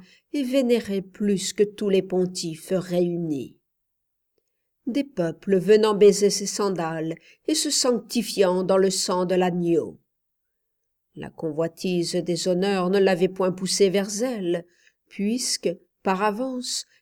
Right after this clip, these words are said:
il ne voyait que le règne et la loi de Christos. Mais il était là, et le monde avec, des ignominies d'Antoninus Avitus. Et mieux valait,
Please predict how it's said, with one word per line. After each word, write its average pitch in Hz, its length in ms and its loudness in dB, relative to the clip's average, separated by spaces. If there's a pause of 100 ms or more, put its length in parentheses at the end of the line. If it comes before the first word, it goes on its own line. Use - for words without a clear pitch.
(120)
il 294 180 4
ne 302 100 2
voyait 285 360 0
que 269 140 0
le 214 140 4
règne 175 680 0
et 254 80 0
la 240 140 4
loi 190 320 6
de 190 100 0
Christos. - 1200 -2 (800)
Mais 170 420 0
il 175 180 0
était 175 300 0
là, 160 340 -2 (440)
et 247 100 4
le 226 140 6
monde 202 360 2
avec, 202 640 -4 (260)
des 226 320 -2
ignominies 190 760 4
d'Antoninus 185 840 2
Avitus. 175 840 -4 (640)
Et 156 320 -4
mieux 165 400 0
valait, 175 560 -2